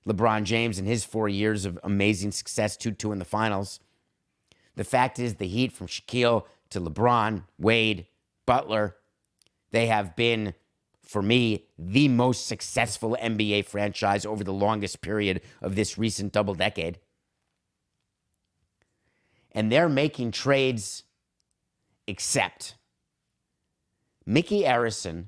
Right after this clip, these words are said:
the owner of the Miami Heat, is very clear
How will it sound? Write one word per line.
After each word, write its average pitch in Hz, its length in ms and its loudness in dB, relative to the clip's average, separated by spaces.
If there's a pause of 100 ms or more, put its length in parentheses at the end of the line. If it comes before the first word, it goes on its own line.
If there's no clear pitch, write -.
(160)
the 110 240 0
owner 135 440 2 (480)
of 110 160 0
the 113 80 -2
Miami 113 420 2
Heat, 95 400 -10 (720)
is 123 220 2
very 185 480 2
clear 90 640 -4